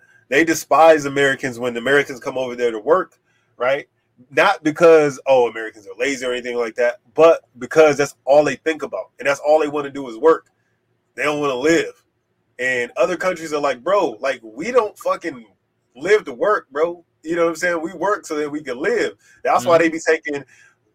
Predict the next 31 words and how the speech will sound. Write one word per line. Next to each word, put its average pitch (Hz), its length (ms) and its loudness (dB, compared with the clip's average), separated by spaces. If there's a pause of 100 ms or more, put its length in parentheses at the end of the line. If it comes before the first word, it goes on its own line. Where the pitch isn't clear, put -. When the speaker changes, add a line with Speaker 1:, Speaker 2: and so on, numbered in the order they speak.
Speaker 1:
fucking 127 640 -4
siestas 143 560 -4
in 127 100 -12
Spain, 123 400 -4
right? 123 240 0
They 123 120 -6
go 135 200 2
home, 135 380 -4
have 127 220 -2
a 113 100 -4
fat 139 320 0
ass 131 280 2
meal, 131 280 -4
and 117 80 -12
go 123 140 -2
to 113 100 -10
sleep, 131 340 -10 (460)
Speaker 2:
Yeah. 120 160 -8
Speaker 1:
right? 131 220 0 (360)
And 127 400 -2 (180)
Speaker 2:
Uh-huh. 147 120 0
Speaker 1:
motherfuckers 151 340 -2
here 160 220 0
in 143 40 -8
this 151 160 -6
country 135 440 -6
be 139 120 -12 (140)
eating 131 160 -6
at - 60 -14
their 127 140 -10
desk. - 420 -10